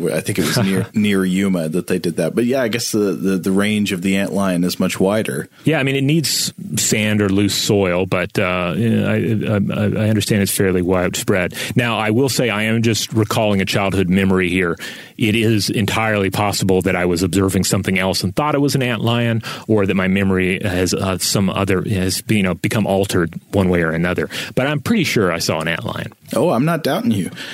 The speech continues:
Speaker 1: The antlion, as we alluded to earlier when we were talking about life cycles of, of the possible sarlacc or, or analogs in the natural world,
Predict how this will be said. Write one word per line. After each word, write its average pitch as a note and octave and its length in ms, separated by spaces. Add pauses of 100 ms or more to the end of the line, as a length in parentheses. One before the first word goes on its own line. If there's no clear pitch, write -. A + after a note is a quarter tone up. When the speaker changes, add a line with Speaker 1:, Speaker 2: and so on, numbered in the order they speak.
(100)
Speaker 1:
The C#3 180
antlion, F3 640
as A2+ 180
we A2+ 280
alluded A#2 600
to G#2+ 280
earlier G2+ 380
when F#2+ 140
we F#2 80
were F#2 100
talking G#2 420
about F#2 220
life G2+ 260
cycles F2 640
of, E2+ 200
of F#2+ 220
the - 80
possible F#2+ 440
sarlacc F2+ 640
or, F2 260
or F2 280
analogs F#2 460
in F#2+ 80
the F#2 100
natural F#2 320
world, A#2 380